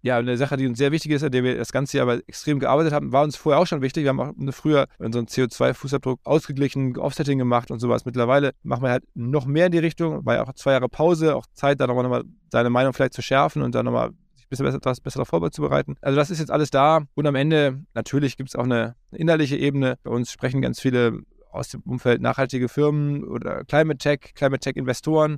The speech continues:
bis hin dann am Ende zu Maya Göpel oder Luisa Neubauer. Also es ist eine Dimension, die mir wichtig ist und die natürlich dann auch innerlich stattfindet. Wir werden das jetzt nicht permanent überbetonen, aber jetzt, wo wir drüber sprechen, ist es schon so, dass es auch jetzt für mich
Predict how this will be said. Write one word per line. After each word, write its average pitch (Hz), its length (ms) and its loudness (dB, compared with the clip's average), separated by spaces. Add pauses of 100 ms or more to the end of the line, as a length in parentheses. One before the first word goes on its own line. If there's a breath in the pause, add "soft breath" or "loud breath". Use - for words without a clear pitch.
bis 131 100 -4
hin 135 120 -2
dann 127 100 0
am 120 120 -2
Ende 120 160 -2
zu 120 300 -4
Maya 120 280 2
Göpel 131 340 0
oder 113 300 0
Luisa 123 240 -2
Neubauer. 135 520 4
Also 135 300 0
es - 180 -16 (160)
ist - 480 -8
eine 143 120 0
Dimension, 160 640 2
die 151 200 -2
mir 147 220 0
wichtig 170 240 0
ist 156 240 0
und 131 240 -4
die 127 80 0
natürlich 127 260 0
dann 117 80 0
auch 135 60 -8
innerlich 147 260 0
stattfindet. 139 480 -2
Wir 143 220 -4
werden 147 220 2
das 147 100 0
jetzt 139 160 -10
nicht 151 320 -4
permanent 143 360 -2
überbetonen, 170 760 0
aber 135 380 2
jetzt, - 420 -8
wo - 180 -6
wir 139 80 0
drüber 135 160 2
sprechen, 151 560 -2
ist 139 120 -12
es 135 80 -12
schon 151 200 0
so, 151 120 2
dass 135 180 0
es 131 140 -12
auch - 260 -6
jetzt - 280 -10
für - 120 -10
mich 139 260 -2